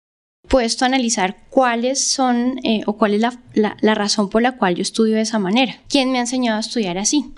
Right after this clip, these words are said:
Una de las cosas que yo encuentro también en mi práctica, eh, clínica, cuando trabajo con niños y adolescentes, es que desafortunadamente muchas veces en los colegios no nos enseñan hábitos de estudio. Nadie nos dice cómo estudiar, cómo hacerlo,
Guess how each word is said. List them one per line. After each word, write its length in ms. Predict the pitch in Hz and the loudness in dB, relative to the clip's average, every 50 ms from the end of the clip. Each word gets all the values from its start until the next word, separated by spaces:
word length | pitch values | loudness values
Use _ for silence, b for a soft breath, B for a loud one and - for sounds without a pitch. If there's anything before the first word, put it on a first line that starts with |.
| - - | -8 0
Una 160 | - 233 254 | 2 2 2
de 80 | 254 269 | 4 2
las 140 | 302 294 - | 0 0 0
cosas 240 | 262 226 233 240 | -2 -2 -2 0
que 100 | - 294 | 0 0
yo 140 | 254 247 233 | 2 2 0
encuentro 340 | 214 214 - 254 233 254 269 | 0 0 0 -2 0 0 0
también 480 | 262 285 269 240 220 202 196 196 202 - - B B B B B B B B B | 0 0 2 2 0 0 0 0 -2 -4 -10 B B B B B B B B B
en 100 | - 262 | 2 2
mi 120 | 262 254 254 | 2 2 0
práctica, 880 | 254 220 208 202 - - - 214 - - 233 233 247 240 220 196 190 B B B B B - | 0 0 0 0 -2 -8 -12 -10 -2 0 2 4 4 2 0 -2 -6 B B B B B -4
eh, 180 | 208 190 190 | -2 -2 -2
clínica, 680 | 190 - 240 254 254 247 240 240 240 - 240 240 240 247 | 0 0 2 4 4 2 2 0 0 0 0 0 0 0
cuando 220 | 254 233 214 202 208 | 0 0 0 0 -2
trabajo 280 | - - 185 202 208 | -2 -2 0 0 0
con 160 | - 254 247 | 2 2 4
niños 460 | 240 226 214 202 196 196 214 220 - 220 | 4 4 4 2 2 0 0 -2 -2 0
y 100 | 202 180 | 0 0
adolescentes, 640 | 170 175 175 - 180 - 220 202 196 185 - 214 | 2 0 0 0 0 0 0 0 0 0 -2 0
es 140 | 233 220 220 | 0 0 0
que 160 | - - - B B B B B B B B B B | 0 -2 -4 B B B B B B B B B B
desafortunadamente 1120 | 220 240 240 - 226 220 - 220 214 - 220 202 202 185 180 185 214 214 233 233 - 262 | 0 2 2 0 -6 -4 -4 -4 -2 -2 -2 0 0 0 2 2 2 0 0 0 0 0
muchas 300 | 262 262 254 254 269 269 | 0 0 0 -2 -2 0
veces 200 | 254 262 254 254 | 0 0 2 4
en 100 | 285 277 | 4 4
los 140 | 262 240 226 | 4 2 -2
colegios 460 | - - 202 185 180 170 - 196 214 | -2 -2 0 0 0 0 0 2 2
no 180 | 233 233 240 233 | 4 4 4 4
nos 220 | 226 233 233 233 | 2 2 0 0
enseñan 420 | 247 233 - 190 170 170 180 185 208 | 0 0 0 0 0 0 2 4 4
hábitos 380 | 247 294 311 302 302 311 285 | 4 4 4 2 0 0 0
de 40 | 262 | 0
estudio. 440 | 262 - - - 277 262 226 185 - - - - - - | -2 -2 0 2 2 2 2 0 -2 -10 -16 -16 -14 -8
Nadie 480 | - 202 214 226 240 226 226 233 247 262 | -4 0 2 4 4 4 4 2 2 0
nos 140 | 262 254 233 | 0 0 0
dice 260 | 226 214 - 226 220 | -2 0 0 -2 0
cómo 240 | - 240 233 226 226 | 0 2 2 2 0
estudiar, 640 | 226 - - 208 202 208 220 226 220 214 208 208 | -2 -2 -2 2 2 4 4 4 4 2 0 -2
cómo 220 | - - 196 196 202 | 0 -2 0 0 0
hacerlo, 540 | 196 - - 247 240 226 214 208 208 214 | 0 2 2 2 2 2 0 0 -2 -2